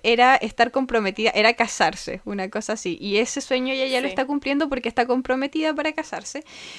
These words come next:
Speaker 1: En el caso de Mimi era conocer el mundo, pero ahora que está embarazada como que está media difícil la cosa. De hecho, Kit le, le dice así como, "Ya, eso no va a pasar en años, ¿cachai?
Speaker 2: Cagaste.
Speaker 1: Cagaste". <laughs> Y,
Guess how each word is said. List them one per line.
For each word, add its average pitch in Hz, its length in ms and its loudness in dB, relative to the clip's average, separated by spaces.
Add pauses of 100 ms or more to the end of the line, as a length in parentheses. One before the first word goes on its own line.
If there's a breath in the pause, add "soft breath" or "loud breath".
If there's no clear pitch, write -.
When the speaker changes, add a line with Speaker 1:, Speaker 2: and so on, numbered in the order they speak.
(280 loud breath)
Speaker 1:
En 240 140 0
el 226 180 0
caso 302 320 0
de 285 140 -4
Mimi 269 440 -2
era 262 220 4
conocer 254 400 2
el 262 120 4
mundo, 247 460 0
pero 190 180 0
ahora 202 180 2
que 233 100 -6
está 220 220 0
embarazada 226 640 4
como 202 260 -2
que 165 300 -4
está 254 280 6
media 262 280 6
difícil 277 540 4
la 262 140 2
cosa. 254 380 -2
De 214 160 0
hecho, 226 240 -2
Kit 233 240 -2
le, 220 320 4
le 196 160 4
dice 214 240 2
así 208 160 -2
como, 190 240 -2
"Ya, 175 300 -2 (500 soft breath)
eso 208 300 0
no 175 100 2
va 190 100 10
a 180 60 6
pasar 190 300 2
en 185 160 2
años, 202 320 2
¿cachai? 202 400 -2
Speaker 2:
Cagaste. 180 500 0
Speaker 1:
Cagaste". - 600 8
<laughs> 571 1400 -8
Y, 311 260 8